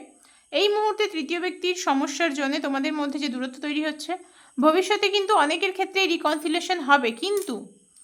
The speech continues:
অনেকের ক্ষেত্রে কিন্তু সিচুয়েশনটা ভীষণ পেইনফুল হয়ে যাবে। এই রিকনসিলিয়েশন হওয়া, সেই রিকনসিলিয়েশনটাও কিন্তু তোমাদের কাছে পেইনফুল হয়ে যাবে।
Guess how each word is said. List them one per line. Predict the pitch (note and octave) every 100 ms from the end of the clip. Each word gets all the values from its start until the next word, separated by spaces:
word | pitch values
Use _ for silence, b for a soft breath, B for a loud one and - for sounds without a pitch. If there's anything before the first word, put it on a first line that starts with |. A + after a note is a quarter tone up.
| B B -
অনেকের | C4+ D#4 F#4 G4+ G4
ক্ষেত্রে | G4 G4 G4
কিন্তু | G4+ F#4+ F#4+ A4 G#4+
সিচুয়েশনটা | D#4+ D#4 F#4+ F#4+ F#4 F#4 G4
ভীষণ | E4 F4+ G4
পেইনফুল | F#4+ D#4 C#4+ D#4+ E4+ F#4
হয়ে | F4+ D#4+
যাবে। | A3 B3 F#3+ G3+ - _ _ b b b -
এই | C#4 C#4+
রিকনসিলিয়েশন | E4 G#4 G4+ G4+ G#4 G4+ G4+ G#4 G4+
হওয়া, | B3+ B3 C4+ D4+ F#3 F#3+ - - - - - - - - - _ _ _
সেই | - D#4+ E4
রিকনসিলিয়েশনটাও | D#4+ E4 F4+ G4+ G4 G4 G#4 G#4+ F#4+ G4+ G4
কিন্তু | G4+ F#4
তোমাদের | F#4+ F4+ F4
কাছে | F#4 G4
পেইনফুল | F#4+ E4+ D#4+ F4 F4+ D#4+
হয়ে | D4+ C4
যাবে। | B3 F#3+